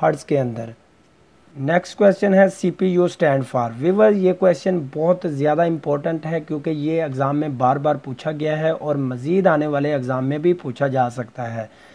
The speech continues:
यानी सीपीयू stand for, इसका आंसर है सेंट्रल प्रोसेसिंग यूनिट।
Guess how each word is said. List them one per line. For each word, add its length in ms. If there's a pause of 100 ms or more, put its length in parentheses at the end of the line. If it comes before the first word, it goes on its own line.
(160)
यानी 340
सीपीयू 640
stand 400
for, 400
इसका 680 (320)
आंसर 380
है 160
सेंट्रल 520
प्रोसेसिंग 720
यूनिट। 520